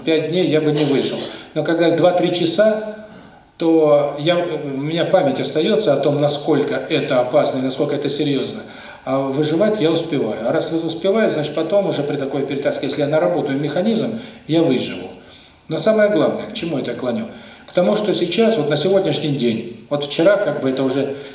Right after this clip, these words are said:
где-то более-менее завершилось, я вышел на, ска-, ска-, скажем так, пока вроде бы набросочно, прикидочно, но, а, все человеческие моменты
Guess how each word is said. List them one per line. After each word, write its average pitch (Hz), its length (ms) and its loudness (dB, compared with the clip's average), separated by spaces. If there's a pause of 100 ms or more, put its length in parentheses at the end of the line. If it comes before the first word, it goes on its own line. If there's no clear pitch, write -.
где-то 147 200 2
более-менее 143 580 4
завершилось, 160 600 2 (440)
я 170 160 2
вышел 175 360 2
на, 156 460 2 (180)
ска-, 165 240 0
ска-, 175 360 2
скажем 160 320 0
так, 147 200 0
пока 165 320 4
вроде 156 280 0
бы 151 380 2 (560)
набросочно, 165 800 2
прикидочно, 143 720 0
но, 147 340 2 (300)
а, 135 420 0 (340)
все 190 280 0
человеческие 170 640 2
моменты 165 640 2